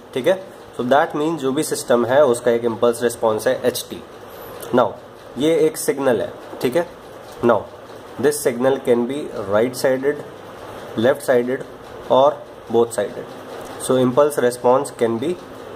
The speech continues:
either right sided, left sided or both sided। ठीक है,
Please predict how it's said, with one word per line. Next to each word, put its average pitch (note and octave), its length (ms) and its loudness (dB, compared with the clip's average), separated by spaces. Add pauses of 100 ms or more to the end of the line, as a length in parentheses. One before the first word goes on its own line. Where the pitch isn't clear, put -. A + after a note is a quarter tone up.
(1600)
either A#2 180 4 (120)
right B2 240 2
sided, D3 280 2
left A#2+ 140 0
sided B2 360 4
or F#3 80 2 (640)
both A2+ 260 2
sided। - 1200 -10
ठीक - 140 0
है, F#3+ 100 0